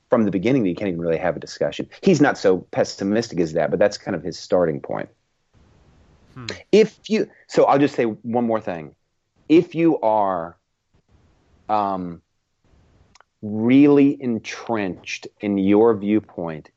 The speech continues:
Speaker 1: and you cannot understand how someone would not share your viewpoint, I would go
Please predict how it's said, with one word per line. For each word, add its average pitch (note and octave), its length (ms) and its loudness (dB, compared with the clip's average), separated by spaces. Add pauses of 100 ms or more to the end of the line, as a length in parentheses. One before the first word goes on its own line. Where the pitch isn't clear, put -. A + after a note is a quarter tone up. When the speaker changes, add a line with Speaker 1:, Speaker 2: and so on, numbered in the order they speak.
Speaker 1:
and A2 160 -2
you G#2+ 80 0
cannot G#2 800 0
understand G#2 760 -2 (460)
how G#2 200 -2
someone A#2 1000 0
would G#2 240 0
not G2 480 0
share G#2 320 2
your G2 320 2
viewpoint, F2 680 -4 (840)
I E3+ 200 4
would C#3+ 260 4
go A2+ 240 4